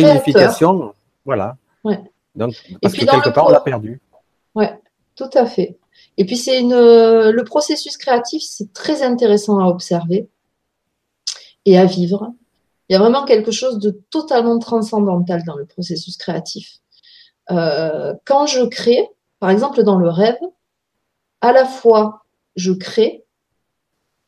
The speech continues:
Speaker 2: à la fois ça se crée à travers moi et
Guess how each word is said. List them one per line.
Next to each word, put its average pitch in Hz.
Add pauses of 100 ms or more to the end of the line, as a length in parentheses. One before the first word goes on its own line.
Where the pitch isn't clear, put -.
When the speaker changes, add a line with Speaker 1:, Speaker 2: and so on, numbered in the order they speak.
(220)
Speaker 2:
à 254
la 277
fois 254
ça -
se 311
crée 233
à 196
travers 175
moi 202 (1300)
et 202